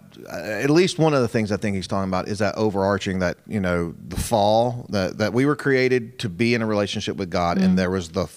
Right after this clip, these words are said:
Speaker 1: so creation, you know, the, the purpose of creation was for this, us to have this relationship, this really close relationship with God. That's why God made us, for us, this love relationship.
Speaker 2: Mm.
Speaker 1: The fall, which is the breaking of that, where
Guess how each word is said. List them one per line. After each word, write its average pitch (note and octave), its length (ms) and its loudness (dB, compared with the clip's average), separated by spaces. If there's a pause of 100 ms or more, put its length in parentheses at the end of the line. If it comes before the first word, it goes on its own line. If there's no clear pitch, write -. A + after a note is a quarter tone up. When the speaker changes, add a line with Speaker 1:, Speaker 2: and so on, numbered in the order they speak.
(120)
Speaker 1:
so A2 120 -2
creation, A2 680 -2 (320)
you G2+ 80 -4
know, E2+ 120 -2
the, F2+ 240 -2
the E2 200 -4
purpose A#2 420 0
of F#2+ 80 -4
creation G2 440 -2
was F#2+ 140 -2
for G2 180 -4
this, F#2 300 -2 (400)
us G#2 140 0
to G#2+ 80 0
have G#2 260 2
this - 320 -2 (300)
relationship, G#2 960 0
this F#2+ 240 -2
really G#2 240 0
close G#2 360 -2
relationship F#2 500 -4
with E2 100 -8
God. F2 240 -2
That's C#2+ 180 -8
why F2 120 0
God F2 260 0
made F2 240 0
us, F#2 140 -2
for E2+ 340 -2
us, - 180 -6
this F2 200 -6
love F#2+ 260 -2
relationship. F2 600 -6
Speaker 2:
Mm. - 60 -18 (360)
Speaker 1:
The F#2+ 160 0
fall, G#2+ 580 4
which G2 260 -4
is F#2 340 -4
the F2+ 100 -6
breaking G2 580 -2
of E2+ 140 -6
that, F2 300 -2
where F2 480 -2